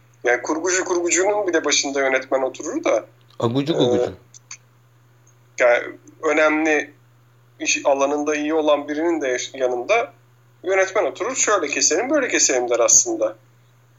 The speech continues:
Speaker 1: Yani orada direct-, director's cut şu demek aslında. E, bütün filmler director's cut ama prodüksiyon şöyle bir şey koyuyor.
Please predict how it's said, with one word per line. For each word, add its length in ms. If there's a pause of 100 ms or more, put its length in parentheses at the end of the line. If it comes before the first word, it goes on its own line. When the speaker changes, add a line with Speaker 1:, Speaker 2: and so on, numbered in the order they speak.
(140)
Speaker 1:
Yani 240
orada 300
direct-, 340 (120)
director's 640
cut 180
şu 180
demek 300
aslında. 460 (300)
E, 40 (400)
bütün 520 (640)
filmler 480
director's 840
cut 200
ama 380 (480)
prodüksiyon 520
şöyle 300
bir 40
şey 160
koyuyor. 420